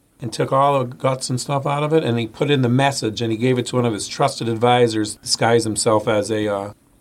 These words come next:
like a hunter, and then give it personally to Cyrus, which still to me is, I hope he went quick, 'cause I'm just think, I always think about this dead sewed up rabbit.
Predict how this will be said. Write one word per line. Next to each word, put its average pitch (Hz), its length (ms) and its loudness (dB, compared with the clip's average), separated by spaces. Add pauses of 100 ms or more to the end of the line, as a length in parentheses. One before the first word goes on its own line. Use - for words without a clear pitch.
(160)
like - 160 -4
a 107 60 0
hunter, 107 480 -2 (480)
and 110 280 -2 (100)
then 117 180 4
give 113 240 4
it 113 120 2
personally 104 560 2
to 104 140 -6
Cyrus, 107 720 -2
which - 280 -8
still 147 360 2
to - 120 -4
me 120 200 2
is, 104 140 -4
I 117 100 -2
hope 139 200 2
he 127 60 2
went 117 200 2
quick, 170 260 0 (220)
'cause 117 140 -6
I'm 117 160 -2
just 123 240 -4
think, 117 240 -2
I 127 120 2
always 131 180 0
think 117 140 -4
about 107 260 0
this 98 260 -6 (260)
dead 135 380 2
sewed 135 360 0
up 120 140 4
rabbit. 151 440 0